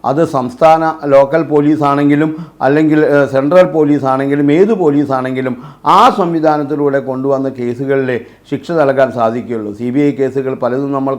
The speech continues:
കാണുന്നത് ആ കേസിൻ്റെ അവസാനം ആ കേസിൽ പ്രതികൾക്കുള്ള ശിക്ഷ വളരെ, ഏഹ്, ഫിഫ്റ്റി പെർസെന്റ് ആയി ചുരുങ്ങുകയാണ്. അപ്പോൾ ഞാൻ പറയാൻ ആഗ്രഹിക്കുന്നത് ഏത്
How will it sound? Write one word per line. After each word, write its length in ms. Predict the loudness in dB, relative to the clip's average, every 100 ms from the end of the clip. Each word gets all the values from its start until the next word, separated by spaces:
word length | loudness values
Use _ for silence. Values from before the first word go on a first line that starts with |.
| -4
കാണുന്നത് 520 | -4 -2 0 2 0 -4 -16 0
ആ 140 | 2 4
കേസിൻ്റെ 360 | 2 2 2 2
അവസാനം 520 | 2 0 0 0 0 -4 -12 _ _ _ 0 4
ആ 20 | 4 4
കേസിൽ 320 | 2 2 -2 -2
പ്രതികൾക്കുള്ള 640 | -4 -2 0 -2 -2 -2 -2
ശിക്ഷ 240 | -4 -4 4 4 2 -10 -6 2
വളരെ, 320 | 4 6 4 2 2
ഏഹ്, 320 | 2 2 2 2
ഫിഫ്റ്റി 280 | -2 -2 -6 -2
പെർസെന്റ് 380 | -4 -2 -2 0
ആയി 180 | 0 -2 -6
ചുരുങ്ങുകയാണ്. 680 | -4 -2 -2 -2 -2 -4 -10 -20 _ -4 -2
അപ്പോൾ 220 | 0 0 2
ഞാൻ 180 | 0
പറയാൻ 360 | 0 2 2 2 0
ആഗ്രഹിക്കുന്നത് 720 | 0 0 0 0 -2 -6 -4 -4 0 0
ഏത് 140 | 0